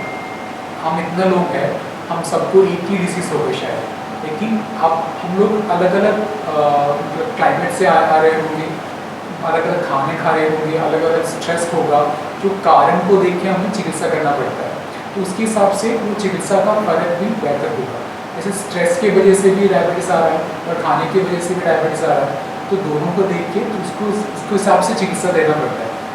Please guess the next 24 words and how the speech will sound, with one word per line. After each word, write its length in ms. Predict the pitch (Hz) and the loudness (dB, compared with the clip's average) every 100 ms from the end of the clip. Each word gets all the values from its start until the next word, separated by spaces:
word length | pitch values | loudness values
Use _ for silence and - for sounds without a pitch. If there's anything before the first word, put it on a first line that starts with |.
| - | -4
तभी 320 | 160 196 220 | -2 0 0
चिकित्सा 320 | 202 180 185 185 | 2 2 4 6
बेहतर 400 | 151 143 160 156 | 6 4 4 2
होगी। 720 | 113 - - - - - 160 | -2 -6 -10 -12 -12 -10 -6
ये 100 | 175 | -2
जो 160 | 226 - | 0 2
आयुर्वेद 520 | 151 151 156 180 180 | 2 2 2 0 0
के 60 | 202 202 - - | -2 -2 -4 -6
एक 60 | 160 | -8
विशिष्ट 460 | 160 - - - - | -8 -8 -8 -8 -8
है। 180 | - - - - - - 170 | -8 -10 -10 -12 -12 -4 2
और 120 | 196 | 4
जो 100 | 226 | 4
वैद्यनाथम 680 | 220 180 165 175 185 190 185 | 2 2 2 -2 0 -2 2
के 100 | 180 | 0
बारे 240 | 160 160 | 2 2
में 240 | 160 170 156 | 0 -4 -6
बो-, 300 | 156 151 156 | -6 -6 -2
बोलेगा, 280 | 156 156 165 | 0 2 2
तो 320 | 180 175 160 | 0 -2 -2
वैद्यनाथम 440 | 156 190 190 196 | 2 2 2 0
एक 100 | 202 - | -2 -2
टाइटल 300 | 170 147 - | 2 2 2
है, 240 | 156 - | -2 -6